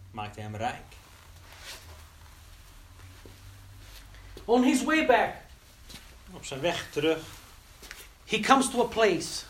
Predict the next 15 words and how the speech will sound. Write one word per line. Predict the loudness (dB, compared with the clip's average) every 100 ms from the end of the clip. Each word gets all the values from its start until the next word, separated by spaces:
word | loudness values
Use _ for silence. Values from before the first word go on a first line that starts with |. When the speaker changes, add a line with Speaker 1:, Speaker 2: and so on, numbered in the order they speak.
| -18 -20 -14
Speaker 1:
komt | -12 -6
hij | -6
op |
een | -6
plek | 0 0 0 -12 -20 -20 -20 -20 -20 -18 2
Speaker 2:
called | 8 8 8 2 -12 4
Manaim, | 8 10 8 6 4 0 -4 -8 -14 -18 -20 -20 -20 -20 -20 -18 -18 -18 -18
Speaker 1:
dat | -12 -6
heet | -4 -4 -2
Manaim. | 0 0 0 -2 -6 -6
Speaker 2:
which | -2 0
means | 2 2 2 -2
camp | 4 6 6 4
of | 2 4
God. | 4 4 2